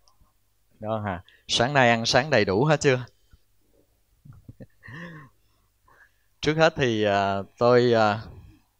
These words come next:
đặc biệt cảm ơn chị Tuyết là người khởi xướng cái chương trình đào tạo để mà tôi có cái vinh dự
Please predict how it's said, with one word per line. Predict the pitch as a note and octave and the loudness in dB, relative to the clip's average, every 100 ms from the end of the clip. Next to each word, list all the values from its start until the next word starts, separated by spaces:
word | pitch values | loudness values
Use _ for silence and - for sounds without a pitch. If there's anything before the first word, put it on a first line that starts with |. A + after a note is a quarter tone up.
| _ _ _ _ - | _ _ _ _ -8
đặc | G#2+ | -6
biệt | A2+ A2 - | -4 -6 -2
cảm | C3+ D3 | -2 2
ơn | C#3 C3 B2+ A#2+ | 2 2 -2 -8
chị | G#2 | -10
Tuyết | G2 C#3+ G3 A3+ | -2 2 2 0
là | A2 A2+ | -6 -6
người | G#2+ A2 G#2+ G#2 G#2 F#2 | -4 -4 -2 -4 -6 -10
khởi | - G2 A#2+ | -6 -4 -2
xướng | - D3 F#3 | -4 -4 -4
cái | F#3 D#3 E3+ | -2 -2 -4
chương | C#3 | -8
trình | B2 G#2 | -6 -4
đào | G#2 G2 | -2 -2
tạo | F#2 E2+ F#2+ | -2 0 -2
để | G#2+ G2+ | -4 -6
mà | B2+ | -6
tôi | G#2+ A#2 A2+ A2+ G2+ _ _ _ | -4 -4 -4 -6 -12 _ _ _
có | A#2 C#3 | 0 0
cái | D#3 D3+ | 0 -6
vinh | C3 B2 A#2 | -6 -8 -4
dự | G#2 F#2+ G#2 | -4 -4 -8